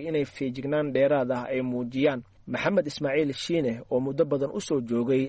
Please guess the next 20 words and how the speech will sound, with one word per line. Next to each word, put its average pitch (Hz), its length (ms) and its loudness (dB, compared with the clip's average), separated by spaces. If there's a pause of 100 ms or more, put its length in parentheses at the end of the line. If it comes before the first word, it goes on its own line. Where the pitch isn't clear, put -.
isbeddelladii 143 540 0
kala 123 220 0
duwanaa 127 460 2
ee 135 220 0
Kenya, 131 440 2
gaar 127 200 2
ahaan 147 320 2
magaalada 135 580 4
Nairobi, 131 520 2
ayaa 135 420 2
sheegaya 135 560 0 (100)
in 202 160 0
xaaladahan 165 600 2
amni 139 240 -2
darrada 135 380 0 (120)
ah 127 160 -4
ee 127 80 4
laga 143 220 2
dareemay 135 380 2
caasimaddu 127 720 -2